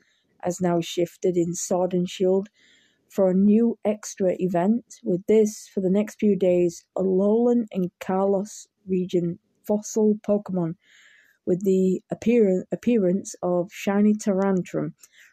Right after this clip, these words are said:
This runs from the twenty, uh, this runs from now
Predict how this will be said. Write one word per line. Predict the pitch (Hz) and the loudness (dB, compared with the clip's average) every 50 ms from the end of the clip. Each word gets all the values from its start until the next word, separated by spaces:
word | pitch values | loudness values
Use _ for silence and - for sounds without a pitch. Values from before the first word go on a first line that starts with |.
| _ _ _ | _ _ _
This | 202 214 233 220 - - | 2 2 2 2 0 0
runs | 233 226 240 240 220 | 0 2 2 0 -2
from | - _ 202 185 180 180 185 175 | -2 _ -2 0 0 0 -2 0
the | 175 175 170 170 175 - - - - _ | 0 0 0 0 -2 -6 -16 -20 -10 _
twenty, | 220 226 240 247 240 226 - - - 240 240 240 226 214 - _ _ _ _ _ _ _ _ _ _ _ _ _ _ _ _ - | 0 0 2 2 0 -2 -6 -6 -2 0 2 2 0 0 -4 _ _ _ _ _ _ _ _ _ _ _ _ _ _ _ _ -2
uh, | 190 196 190 185 180 180 180 175 175 196 | 0 2 2 2 2 2 0 0 -2 0
this | 208 214 214 214 | 0 -2 0 2
runs | 240 226 220 214 214 | 2 2 2 2 0
from | - _ 214 202 202 196 190 196 214 - _ _ | -2 _ -2 0 0 0 0 -2 -4 -8 _ _
now | 196 185 185 185 196 208 226 254 254 247 | 0 0 2 2 2 2 2 2 0 -2